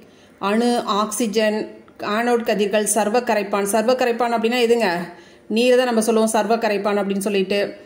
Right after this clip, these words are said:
பருவமடைதல், பாலின முதிர்ச்சி, ஆடம்ஸ் ஆப்பிள், குரல் மாற்றம் வரும், ஆண்ட்ரோஜன். சரிங்களா?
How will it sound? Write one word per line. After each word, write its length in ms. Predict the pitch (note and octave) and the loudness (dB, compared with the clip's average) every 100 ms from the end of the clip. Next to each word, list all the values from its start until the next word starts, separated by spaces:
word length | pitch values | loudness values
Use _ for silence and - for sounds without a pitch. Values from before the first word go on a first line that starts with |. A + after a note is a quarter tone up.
| - - - _ - | -20 -20 -20 _ -2
பருவமடைதல், 880 | A3+ A#3+ B3+ A#3 G#3+ G3+ G#3 G#3 - - - - - _ _ _ - | 2 4 4 2 0 0 0 0 -6 -14 -20 -20 -20 _ _ _ -4
பாலின 380 | G#3 A3+ A3 A3 | 0 0 0 0
முதிர்ச்சி, 420 | G3 G3 - A3 | 0 -2 0 -2
ஆடம்ஸ் 400 | G3+ G#3+ A3 A3 | 0 0 0 0
ஆப்பிள், 280 | F#3+ A3 A3+ | -2 -2 -2
குரல் 240 | A3 G#3 | 0 0
மாற்றம் 340 | G3+ F#3+ G3 | 0 -2 -2
வரும், 400 | F#3+ G3 G3 G3 - - - - - | 0 0 0 -4 -14 -20 -20 -20 -8
ஆண்ட்ரோஜன். 760 | G#3 G#3+ A3+ A3 G3+ G3 G3 - - - _ _ _ - - - - | -4 0 2 2 2 0 -2 -6 -18 -20 _ _ _ -20 -20 -16 -4
சரிங்களா? 340 | F#3+ F#3+ | -2 0